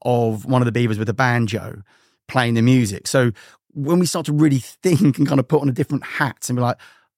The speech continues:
I suppose if, if a beaver is playing the banjo and that's part of the music, you could assume, someone could assume that they're also the voices and the kind of the vocals to it as well. So then we kind of took that scene out and it, and it worked and it kind of flew.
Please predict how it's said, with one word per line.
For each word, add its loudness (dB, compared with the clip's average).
I 4
suppose 0
if, -4
if 2
a -4
beaver 2
is 0
playing 2
the 2
banjo 2
and 4
that's 0
part -2
of -4
the 2
music, 4
you 0
could 2
assume, -4
someone 2
could -4
assume -4
that -2
they're 4
also 4
the 0
voices 0
and 0
the 0
kind -2
of -2
the 0
vocals 0
to -6
it -6
as -8
well. -2
So -2
then 4
we 2
kind 2
of 0
took -8
that -2
scene -2
out 0
and 0
it, 0
and 2
it 2
worked 0
and 0
it -8
kind 0
of -8
flew. -2